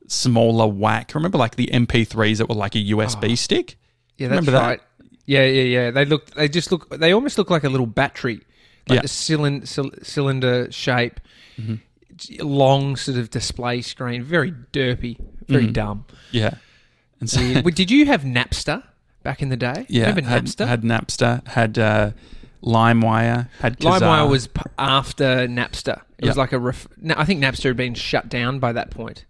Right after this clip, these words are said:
Speaker 1: Well, Napster, I think, even moved into a paid model. I think they ended up pivoting. Um,
Speaker 2: I love the name Napster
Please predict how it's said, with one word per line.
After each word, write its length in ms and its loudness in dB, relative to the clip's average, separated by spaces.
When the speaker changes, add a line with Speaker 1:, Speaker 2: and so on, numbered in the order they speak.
Speaker 1:
Well, 120 4
Napster, 420 2
I 60 2
think, 200 2
even 300 4
moved 320 6
into 260 2
a 40 2
paid 440 0
model. 360 4
I 80 -2
think 240 0
they 140 4
ended 180 2
up 160 0
pivoting. 500 0
Um, 400 2
Speaker 2:
I 80 2
love 240 2
the 80 -2
name 460 -2
Napster 440 -10